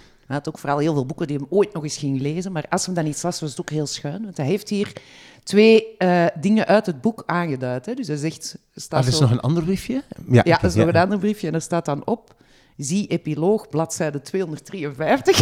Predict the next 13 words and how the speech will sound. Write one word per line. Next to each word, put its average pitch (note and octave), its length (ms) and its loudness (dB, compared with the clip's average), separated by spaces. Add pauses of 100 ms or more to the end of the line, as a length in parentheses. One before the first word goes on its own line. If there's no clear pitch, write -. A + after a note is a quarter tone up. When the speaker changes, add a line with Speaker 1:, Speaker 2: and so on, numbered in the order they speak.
Speaker 1:
<laughs> - 1600 0
En C4+ 140 2
dat D#4 180 2
gaat D#3+ 300 2
eigenlijk A3+ 400 2
over F#3+ 140 -2
het D#3 120 -12
feit F3 180 -4
dat E3+ 120 -6
ze E3+ 100 -14
stopt, - 400 -12
dus D#3+ 120 -18
een - 60 -20